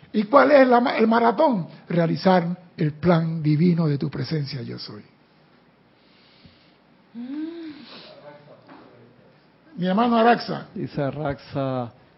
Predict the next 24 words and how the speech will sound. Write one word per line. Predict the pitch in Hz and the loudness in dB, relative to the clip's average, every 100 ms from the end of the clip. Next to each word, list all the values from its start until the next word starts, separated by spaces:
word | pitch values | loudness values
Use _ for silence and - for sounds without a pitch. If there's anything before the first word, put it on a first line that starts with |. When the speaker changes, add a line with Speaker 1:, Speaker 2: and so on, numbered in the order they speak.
| _ _ _ - | _ _ _ -6
Speaker 3:
"César, | - 240 - 180 156 | -2 -2 0 -2 -2
esa | 175 - | -2 -2
magia | 170 180 202 - 202 185 | 0 0 -2 -2 -2 0
de | 147 | -2
entender | 143 127 143 139 139 190 190 | -4 -6 -6 -2 0 2 2
el | 175 139 | -2 -4
plan | - 196 220 233 240 233 - | -4 -2 -2 -4 -6 -10 -2
te | 247 254 | 2 2
permite | 247 196 185 214 208 214 | 2 -2 0 -4 -4 -6
seguir | - 151 170 190 | -6 -6 -2 -2
adelante | 160 143 156 185 - 185 - - | -2 -2 -4 -6 -8 -10 -10 -8
sin | 247 233 | -4 -2
importar | 220 180 - 139 - 170 | -2 -4 -6 -8 -4 -4
los | 175 | -4
obstáculos | 139 127 - 180 180 165 170 165 - | -6 -6 -2 -2 -2 -4 -6 -10 -14
y | 151 | -6
además | 151 139 170 | -4 -2 -2
entusiasmar | 190 160 233 214 196 160 180 175 | -4 -4 -6 -4 -4 -2 -2 -2
a | 156 | -4
tantas | 170 175 165 | -8 -6 -8
personas | 143 - 170 175 | -8 -10 -8 -8
como | 160 135 | -8 -10
sea | - 165 | -8 -8
posible | 175 156 214 170 156 | -8 -6 -6 -6 -8